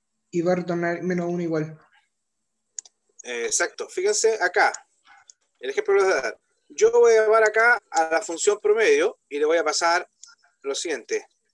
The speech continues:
Speaker 2: Andrea Zamora. Y acá la voy a llamar y voy a pasar la lista alumnos, porque así se llama, está creada. Entonces yo solamente paso alumnos.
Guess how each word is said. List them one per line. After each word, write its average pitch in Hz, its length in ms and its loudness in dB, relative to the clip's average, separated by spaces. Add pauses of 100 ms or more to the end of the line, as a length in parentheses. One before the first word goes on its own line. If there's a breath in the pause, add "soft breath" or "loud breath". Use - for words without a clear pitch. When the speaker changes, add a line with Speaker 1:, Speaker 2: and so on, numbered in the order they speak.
(680)
Speaker 2:
Andrea 175 720 2 (840)
Zamora. 143 540 -4 (680)
Y 170 140 -4
acá 160 480 0
la 143 140 0
voy 143 100 0
a 139 60 2
llamar 135 440 -2
y 139 200 -2
voy 135 160 0
a 135 40 0
pasar 147 360 -2
la 131 100 -6
lista - 380 -6
alumnos, 214 600 -6 (120)
porque 107 180 -16
así 101 160 -10
se 107 100 -10
llama, 131 400 -8
está 117 200 -10
creada. 123 360 -2 (280)
Entonces - 260 -14
yo 139 100 0
solamente 151 300 -8
paso 156 160 -4
alumnos. 107 540 -8